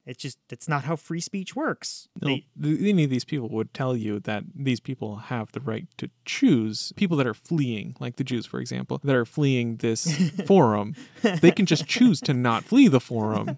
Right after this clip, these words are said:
Speaker 2: is gonna be the defense from these people.
Speaker 1: Yeah, and that's fucking stupid. If y-, if you go to any of these places and start talking about Judaism at all, the, the next thing that gets posted is, like,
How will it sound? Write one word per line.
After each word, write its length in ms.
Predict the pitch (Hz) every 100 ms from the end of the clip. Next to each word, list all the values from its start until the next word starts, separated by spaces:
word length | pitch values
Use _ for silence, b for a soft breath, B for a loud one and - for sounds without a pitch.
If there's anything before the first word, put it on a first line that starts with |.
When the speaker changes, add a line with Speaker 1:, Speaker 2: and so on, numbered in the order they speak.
| -
Speaker 2:
is 160 | 156 143
gonna 160 | 156
be 140 | 135 139
the 100 | 127
defense 380 | - 226 139
from 160 | - 117
these 160 | 113 -
people. 260 | 190 311
Speaker 1:
Yeah, 240 | 311 190 165
and 160 | 208 185
that's 180 | 202 -
fucking 360 | 240 - 147
stupid. 600 | - - 135 - 117 120
If 300 | 233 240 208
y-, 240 | 214 247 196
if 200 | 226 202
you 120 | 220 208
go 160 | 226
to 120 | 226 -
any 200 | 190 220
of 20 |
these 160 | 214 208
places 480 | 196 220 - 170 160
and 100 | 151
start 300 | 175 165 -
talking 400 | 196 180 220 190
about 280 | 185 170
Judaism 540 | 147 196 202 208 196 175
at 80 | 202
all, 360 | 220 165 160 165
the, 240 | 170 156
the 100 | 165
next 280 | 185 190 -
thing 160 | 190 185
that 60 |
gets 160 | 185 -
posted 480 | - 196 202 160 151
is, 120 | 143
like, 380 | 143 143 143